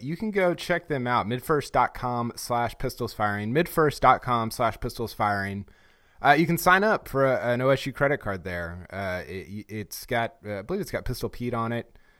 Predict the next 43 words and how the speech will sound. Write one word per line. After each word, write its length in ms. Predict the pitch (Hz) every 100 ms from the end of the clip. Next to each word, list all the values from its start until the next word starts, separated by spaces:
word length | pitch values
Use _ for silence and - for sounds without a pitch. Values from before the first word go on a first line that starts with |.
| _ _ -
Uh, 180 | 117
you 100 | 117
get 120 | 120 127
a 40 |
hundred 260 | 139 139 143
fifty 240 | 131 135
dollar 220 | 123 117
bonus. 640 | 104 143 151 151 - - -
Uh, 140 | 113
you 160 | 107 107
can 120 | 120
earn 180 | 113 101
points. 420 | - 143 143 135
There's 160 | 120 110
a 60 |
Bursar 500 | 98 127 127 - 120
rewards 480 | 113 107 110 120 113
option. 400 | 120 117 - 113
So, 480 | 110 127 117 110 107 - - - - -
uh, 220 | 127 127
pretty 200 | 202 220
cool 180 | 196 185
thing 280 | 170 156
that 160 | 139 123
they're 200 | 135 131
offering, 640 | 120 120 123 120 117 117 113
uh, 320 | 110 110 107
to 120 | 110
Pistols 380 | - 117 113 -
Firing 320 | 113 110 104
listeners, 500 | 107 - 82 82 -
Pistols 320 | 139 - 117
Firing 240 | 123 110 92
podcast 560 | - 151 - 76 -
listeners. 420 | 80 - 76 80
So 260 | - 131 120 - - - -
check 200 | 196 190
them 160 | 196
out, 180 | 170 156
midfirst 680 | 143 151 - 156 151 - - -
dot 280 | 104 127 117
com 420 | 123 110 107 104 -
slash 580 | - 110 104 98 -